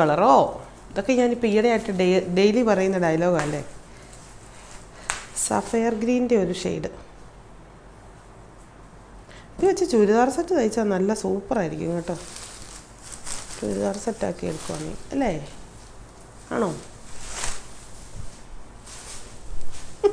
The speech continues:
എന്താ? എന്താണ്?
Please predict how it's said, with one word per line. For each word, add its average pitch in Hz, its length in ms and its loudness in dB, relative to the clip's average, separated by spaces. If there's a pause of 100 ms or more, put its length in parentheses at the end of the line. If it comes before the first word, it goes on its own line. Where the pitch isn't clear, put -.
(1600)
എന്താ? 92 180 -8 (1040)
എന്താണ്? 185 400 -2